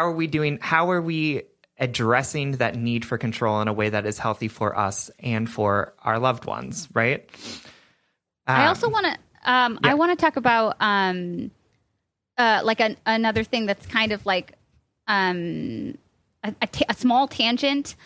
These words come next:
Speaker 2: but I do think it might, like, help you moving forward, Bound, is that, like, you shared a lot of details about little things that bothered you, about him not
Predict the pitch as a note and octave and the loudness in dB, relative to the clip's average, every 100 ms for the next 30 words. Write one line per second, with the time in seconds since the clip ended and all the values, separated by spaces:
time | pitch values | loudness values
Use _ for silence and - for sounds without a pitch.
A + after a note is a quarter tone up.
0 | - _ A#3+ A3 G#3+ A3+ A#3+ - B3 A#3 | -20 _ 2 2 0 -2 -2 0 -2 0
1 | G3+ G3+ - F#3 - - A3 A3 C#4 D4 | 0 -2 -2 -4 -4 0 0 2 0 2
2 | B3+ G#3+ G3+ F#3+ G#3+ G#3 A3+ B3 A#3+ B3+ | 2 0 -2 -4 -4 -2 0 0 2 2
3 | C4+ C#4+ C#4+ A3+ A3 A3 G3+ G3+ F#3 F3 | 2 2 0 0 0 2 0 2 0 0
4 | - _ _ _ _ _ _ _ A#3 D4+ | -6 _ _ _ _ _ _ _ 0 2
5 | - G4 G#4+ B3+ G3 G#3 A3+ G#3 A3+ A#3+ | 4 4 4 4 4 4 2 -2 -4 0
6 | A#3 G3 F3+ F3+ F#3 - G#3 F#3+ F3+ F3+ | 2 2 2 -2 -2 -2 2 2 4 0
7 | - G#3 A3+ A3 A3 G#3 G3+ - _ A#3 | -2 0 2 4 2 2 -2 -6 _ 0
8 | A3+ G3+ F3+ E3 F#3 E3+ E3+ F#3+ F3 F#3 | 0 2 0 2 2 2 -4 -6 -6 0
9 | F#3+ - B3 A#3+ A#3 A#3+ - _ - G#3 | 0 0 -2 0 0 -4 -8 _ -2 2
10 | A3 A#3 - | 2 2 -4